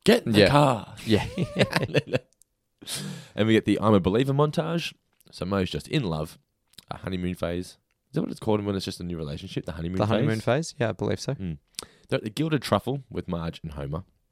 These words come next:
Speaker 1: Mm, we mentioned earlier, Marge asks Renee, what does she actually see in him?
Speaker 2: Mm-hmm.
Speaker 1: And we get the seeds planted here that Mo's spending too much money. Like when he booked out all the seats in the cinema and things like that. And as a, as
Speaker 2: Well,
Speaker 1: a
Speaker 2: even
Speaker 1: reg-
Speaker 2: buying all of the flowers
Speaker 1: Yeah.
Speaker 2: on the,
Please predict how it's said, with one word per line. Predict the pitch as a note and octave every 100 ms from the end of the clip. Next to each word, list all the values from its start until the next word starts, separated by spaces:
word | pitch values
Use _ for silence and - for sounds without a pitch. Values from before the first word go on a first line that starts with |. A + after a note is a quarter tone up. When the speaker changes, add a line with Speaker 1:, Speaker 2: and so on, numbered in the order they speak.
| -
Speaker 1:
Mm, | E2 E2 _ -
we | E2 F2
mentioned | F2 F2 -
earlier, | F2+ F#2
Marge | F2+ F2+ F2
asks | - F2 E2+ - -
Renee, | F2 E2+ F2 F#2+ _
what | E2+
does | -
she | D#2
actually | - D#2+
see | F#2 A2+
in |
him? | C#3 C3+ _ -
Speaker 2:
Mm-hmm. | G#2+ G#2+ - _ _ _ _ _ _
Speaker 1:
And | G#2
we | A2+
get | E3
the |
seeds | C#3+ - A#2+ B2 -
planted | - G#2 F#2+ E2
here | D2+ A2 E2 - _ _ _
that | E2+
Mo's | E2+ F2 F2 E2+
spending | - F#2+ E2+
too | -
much | D#2 -
money. | F2 C#2 - _ _
Like | F2 -
when | F#2
he | F2 E2+
booked | - F#2+ F2
out |
all | E2+
the | D#2+
seats | - F2+ -
in | D#2
the |
cinema | - G#2+ F#2+
and | D#2+ D2+
things | F2
like | D#2+ -
that. | F2+
And | C#2
as | A2
a, | G#2+ E2 - _ _ -
as | B2
Speaker 2:
Well, | D#3+
Speaker 1:
a | C#3
Speaker 2:
even | B2+
Speaker 1:
reg- | G#2 -
Speaker 2:
buying | G#2 G2+ F#2 F#2
all | G2 F#2
of | E2
the | F2+
flowers | B2+ C#3+ A#2 F2
Speaker 1:
Yeah. | A3 G3 F#2+
Speaker 2:
on | F#2
the, | E2